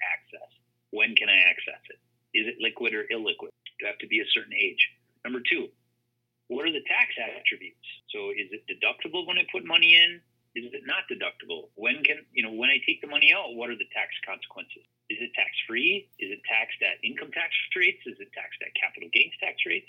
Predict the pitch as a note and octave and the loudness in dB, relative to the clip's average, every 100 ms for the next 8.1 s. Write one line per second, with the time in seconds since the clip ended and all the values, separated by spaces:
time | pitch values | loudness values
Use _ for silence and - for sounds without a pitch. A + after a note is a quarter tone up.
0 | - A#2 A2+ A#2+ C3 B2+ B2+ C#3+ G#2 A2 | -12 -8 -2 -2 -2 -8 -4 -4 -4 -6
1 | G2+ - A#2 - - G2+ F2 - E2 - | -6 -2 -2 -2 -4 -4 -6 -8 -10 -12
2 | - - - - - - - A#2+ B2 - | -16 -14 -14 -10 -8 -6 -4 0 4 6
3 | - - _ _ _ _ _ _ - - | 6 4 _ _ _ _ _ _ -14 -10
4 | - F#3+ C#3+ A#2+ - - - B2+ G#2 - | 0 0 0 0 0 0 -8 -8 -10 -8
5 | G#2 E2+ - - A2 G2+ G#2 - A#2+ A2+ | -8 -8 -14 -12 -8 -6 -6 -6 -6 0
6 | B2+ C#3 C#3 C#3 A#2+ A#2+ C3 D#3 D3 A#2+ | 2 4 2 0 -6 -8 -8 -8 -10 -6
7 | A2 F#2 F2 D3 F2 A2 D3+ F#3 C4+ - | -4 -4 -6 -10 -8 -8 -6 -6 -4 -6
8 | - | -8